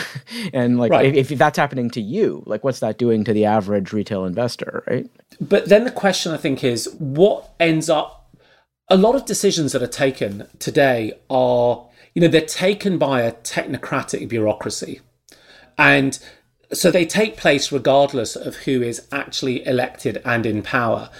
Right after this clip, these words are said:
Speaker 2: So even when Donald Trump was in power and loved coal,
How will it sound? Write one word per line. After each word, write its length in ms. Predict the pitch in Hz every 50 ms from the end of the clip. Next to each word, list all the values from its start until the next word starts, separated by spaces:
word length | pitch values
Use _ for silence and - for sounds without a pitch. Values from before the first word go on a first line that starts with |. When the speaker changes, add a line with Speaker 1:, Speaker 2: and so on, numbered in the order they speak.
| - - - - - - -
Speaker 2:
So 460 | 185 - - 190 160 156 151 143 147 - - _ _ _ _ -
even 420 | 202 196 202 208 - 196 185 175
when 360 | 160 156 147 143 139 139 135 127
Donald 360 | - 151 151 147 139 127 -
Trump 380 | - - 160 135 135 135 -
was 120 | 131 120 107
in 120 | 117 113
power 560 | 110 - - 135 123 120 120 113 110 - - -
and 260 | 135 131 127 123 120
loved 320 | 123 127 123 123 - - -
coal, 560 | - 147 139 127 120 117 120 123 143 -